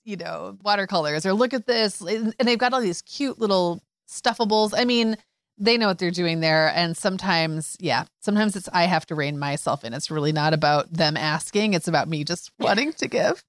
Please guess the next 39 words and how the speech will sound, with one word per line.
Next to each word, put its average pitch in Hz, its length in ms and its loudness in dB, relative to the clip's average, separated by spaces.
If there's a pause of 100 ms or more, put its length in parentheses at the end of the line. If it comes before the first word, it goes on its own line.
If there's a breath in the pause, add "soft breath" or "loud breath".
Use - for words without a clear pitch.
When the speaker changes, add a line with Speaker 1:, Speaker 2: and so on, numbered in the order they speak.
(560 loud breath)
Speaker 1:
All 285 80 6
right. 254 100 4
Well, 262 100 -2
how 320 240 2
Speaker 2:
Yep. 440 40 -4
Speaker 1:
about, 277 280 -4
Lisa, 247 280 -4
what 247 220 -4
is 349 160 -8
the 311 120 -10
category 214 580 -2
you're, 185 280 -2
like, 175 300 0
you're 190 160 2
the 185 100 4
least 202 460 4
likely 147 640 -2
to - 100 0
overspend 143 580 -2
in? 180 220 -6 (520)
Speaker 2:
Mine's 339 360 2
travel, 196 640 0
Speaker 1:
Yeah. 190 180 2
Speaker 2:
because 214 360 2
for 196 180 -2
Christmas, 277 640 -4 (480)
we 220 140 0
either 226 400 2
stay 214 240 0
put 262 260 0 (460)
or 202 600 2
the 190 220 -8
only 262 240 2
place 233 320 -2
we 208 100 -2
do 233 160 -2
go 190 260 2
is 180 280 -4
out 180 260 -6